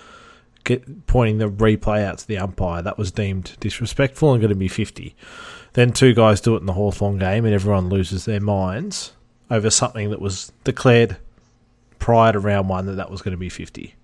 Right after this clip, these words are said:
So that's people not keeping up with the rule. But where it gets really frustrating is players have been putting their arms out for the first five weeks, and then in the Brisbane Geelong, Brisbane Collingwood game,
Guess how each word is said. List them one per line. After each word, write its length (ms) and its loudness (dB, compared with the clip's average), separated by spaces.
So 260 2
that's 180 0
people 280 6
not 200 -2
keeping 260 -2
up 80 -8
with 120 -4
the 60 -4
rule. 300 -4
But 280 0
where 240 4
it 80 -2
gets 180 -8
really 160 -2
frustrating 760 0
is 440 -6
players 280 8
have 80 2
been 80 2
putting 220 2
their 140 2
arms 240 -2
out 140 -4
for 80 -16
the 60 -12
first 300 -6
five 260 -2
weeks, 480 -4
and 160 -4
then 340 -4
in 100 -4
the 60 -4
Brisbane 480 -4
Geelong, 500 0
Brisbane 260 0
Collingwood 400 4
game, 340 -2